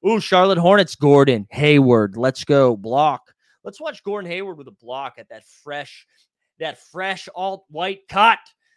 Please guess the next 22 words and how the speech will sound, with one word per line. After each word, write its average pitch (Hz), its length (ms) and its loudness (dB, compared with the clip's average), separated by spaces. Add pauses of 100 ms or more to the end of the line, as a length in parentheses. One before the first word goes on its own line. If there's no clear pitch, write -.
(240)
Uh, 160 280 -10 (640)
<laughs> - 680 -20
there 175 140 -10
we 185 80 -10
go. 185 300 -4
On 208 260 -4
the 196 60 -16
Zach 196 320 -4
LaVine, 196 460 -14
too. 220 180 -16
Who's 175 200 -18
he - 80 -20
gonna 214 140 -14
play 131 180 -16
for? 117 260 -20
That, 254 260 -18
that 196 120 -16
was 392 140 -18
actually 220 240 -18
a - 20 -20
nice 113 180 -20
play. 101 220 -20